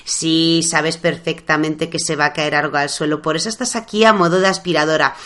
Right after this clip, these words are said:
Y venga, y te miro y no te miro, y te estoy mirando, pero estoy cortando un tomate, y te estoy mirando y no te estoy mirando, pero te estoy hablando constantemente".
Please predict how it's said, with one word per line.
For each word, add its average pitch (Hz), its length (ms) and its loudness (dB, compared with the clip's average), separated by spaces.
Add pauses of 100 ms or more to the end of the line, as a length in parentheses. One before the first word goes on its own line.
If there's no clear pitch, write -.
(160)
Y 208 100 2
venga, 175 380 6
y 175 60 4
te 185 120 0
miro 180 400 2
y 196 120 -2
no 170 140 4
te 160 120 -2
miro, 147 340 0
y 190 80 -4
te 180 120 0
estoy 190 220 2
mirando, 202 440 4
pero 220 140 0
estoy 185 180 -2
cortando 180 480 2
un 175 240 0
tomate, 156 440 2
y 170 140 -6
te 170 80 -2
estoy 180 240 2
mirando 226 460 6
y 220 160 2
no 196 100 4
te 196 80 0
estoy 196 220 2
mirando, 170 400 4
pero 170 160 0
te 175 60 -4
estoy 208 180 0
hablando 202 280 4
constantemente". 175 720 0